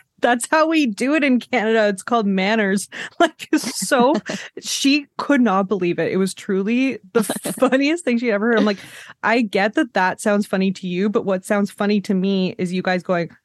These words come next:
Speaker 1: 'I want fries.'" <laughs> Like,
Speaker 2: <laughs>
Speaker 1: I'm like, "Ugh."
Speaker 2: Yeah,
Speaker 1: You
Speaker 2: I
Speaker 1: know?
Speaker 2: mean, you're supposed to say thank you when they bring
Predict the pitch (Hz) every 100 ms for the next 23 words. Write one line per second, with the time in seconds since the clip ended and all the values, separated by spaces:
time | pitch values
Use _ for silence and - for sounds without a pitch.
0 | _ 220 262 - 247 247 208 147 185 -
1 | _ - - _ _ _ _ _ - 233
2 | 220 - _ - 214 - 247 220 - 185
3 | 196 - - - - 330 - 339 320 269
4 | - 226 - 220 359 190 190 - 247 -
5 | _ _ _ - 233 170 165 202 196 208
6 | 254 262 - 262 262 233 214 214 214 185
7 | 175 180 170 175 170 170 175